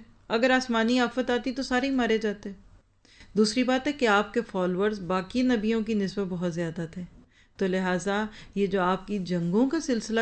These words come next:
جاری ہوا نا، اس میں یہ حکمت تھی کہ اس میں کئی سال، تیرا پڑھیں گے، ابھی آپ ایک اپنی سوچ لکھ لیں کہیں بھی paper پہ،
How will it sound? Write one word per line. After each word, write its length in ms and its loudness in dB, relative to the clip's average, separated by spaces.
جاری 260 2
ہوا 280 -4
نا، 220 -4
اس 200 -6
میں 100 0
یہ 140 0
حکمت 380 -8
تھی 120 -12
کہ 280 4
اس 340 2
میں 340 0
کئی 200 6
سال، 220 2
تیرا 260 -2
پڑھیں 340 2
گے، 100 -2
ابھی 340 0
آپ 200 4
ایک 180 0
اپنی 240 2
سوچ 300 0
لکھ 240 -2
لیں 120 -6
کہیں 260 2
بھی 160 2
paper 240 -2
پہ، 180 -4